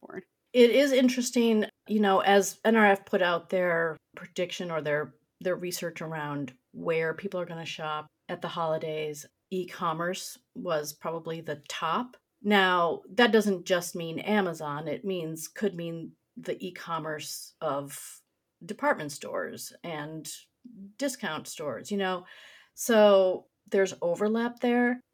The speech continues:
Speaker 2: but it, it's interest-, it's kind of an interesting game that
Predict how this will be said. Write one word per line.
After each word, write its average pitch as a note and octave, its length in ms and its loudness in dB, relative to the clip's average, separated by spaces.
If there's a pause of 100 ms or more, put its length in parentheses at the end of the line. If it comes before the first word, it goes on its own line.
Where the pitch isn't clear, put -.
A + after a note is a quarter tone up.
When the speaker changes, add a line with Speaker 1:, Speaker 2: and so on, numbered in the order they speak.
Speaker 2:
but G#3+ 460 8
it, - 260 0
it's A3+ 300 2
interest-, C4+ 520 -2
it's - 200 -4
kind C#4 220 2
of C4 80 2
an A#3+ 80 4
interesting G#3+ 580 -2
game F#3 520 -2
that A3+ 240 2